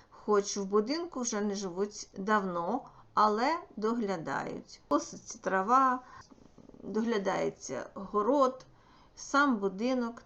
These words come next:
теж доглянутий, свіжий, чистий. Будинок, е, і всі прибудови з саману, е, гарно, крепко, міцно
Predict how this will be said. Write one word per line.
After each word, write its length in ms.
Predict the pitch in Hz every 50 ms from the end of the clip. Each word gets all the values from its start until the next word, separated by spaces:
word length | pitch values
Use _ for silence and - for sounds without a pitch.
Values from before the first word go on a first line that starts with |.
| _
теж 580 | - 214 214 208 214 214 - - - - - - - - - -
доглянутий, 840 | 226 202 175 202 202 202 208 196 214 247 269 269 269 269 - 202 196
свіжий, 920 | 196 - - 180 185 202 220 220 233 208 196 190 196 190 - - - - - - _ _ _ _ -
чистий. 800 | - - - 170 165 151 143 - - - - 165 - - - - _ _ _ _ _ _ _ _ _ _ _ _ _ _ - -
Будинок, 580 | 220 208 247 226 311 339 302 277 254 247 -
е, 320 | 214 190 185 185 180 170 - - - - - - - _ _ _
і 320 | - 208 226 208 165 127 - - - - _ _ _ _ _ -
всі 360 | - - - - 220 208 185
прибудови 920 | 190 - 208 226 226 190 202 196 180 160 180 175 170 160 156 - 208 285 320 - - - - _ _ _ _ _ _
з 80 | - -
саману, 760 | - - - 233 214 202 185 - - - - 190 220 262 277 - - - - _ _ _ - -
е, 160 | - 185 185 208 233 - - 226 190
гарно, 680 | - 147 165 202 233 240 240 220 208 190 170 160 165 - - - _ _
крепко, 580 | - - 208 214 214 196 180 - - - - -
міцно 640 | 175 190 214 220 202 202 - - - - - -